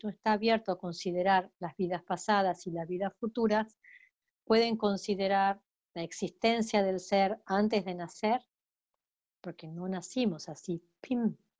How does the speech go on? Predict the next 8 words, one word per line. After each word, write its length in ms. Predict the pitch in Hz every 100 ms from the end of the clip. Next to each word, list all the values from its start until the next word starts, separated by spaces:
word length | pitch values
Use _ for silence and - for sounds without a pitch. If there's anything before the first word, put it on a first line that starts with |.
| _ _ _ _ _ _ _ _ _ _ - - - -
Y 100 | 202
la 80 |
existencia 680 | 196 - 220 - 226 220 208
del 160 | 185 180
ser 360 | - 214 214
luego 340 | 208 190 202 208
de 100 | 190
morir, 380 | 180 190 247